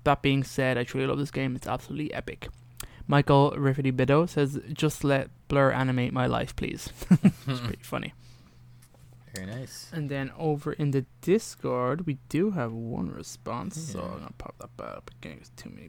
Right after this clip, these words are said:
Speaker 1: people posting in Discordy stuff all the time. We have Physical Sky one two eight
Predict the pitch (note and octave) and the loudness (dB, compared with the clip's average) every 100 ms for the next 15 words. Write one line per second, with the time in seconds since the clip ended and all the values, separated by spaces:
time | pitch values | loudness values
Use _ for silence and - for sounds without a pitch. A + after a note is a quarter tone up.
0 | - - - F2 F#2 F#2+ - - - - | -18 -18 -16 -14 -14 -16 -16 -18 -18 -20
1 | - F2+ F#2+ G2+ - - - - - - | -20 -18 -18 -20 -20 -20 -20 -20 -18 -18
2 | - - - - - D3 - - - F3+ | -20 -18 -18 -18 -20 -18 -18 -20 -6 -2
3 | F3 F3+ - - - - F#3 F3+ E3 D#3 | 0 -2 -6 -8 -8 -4 2 4 6 4
4 | C#3+ - - G#3 F#3 G3 F#3 - F3 E3+ | 0 -8 6 6 6 6 6 8 10 10
5 | D#3+ D3+ D#3 - D3 D3 F3+ | 10 8 6 6 4 6 4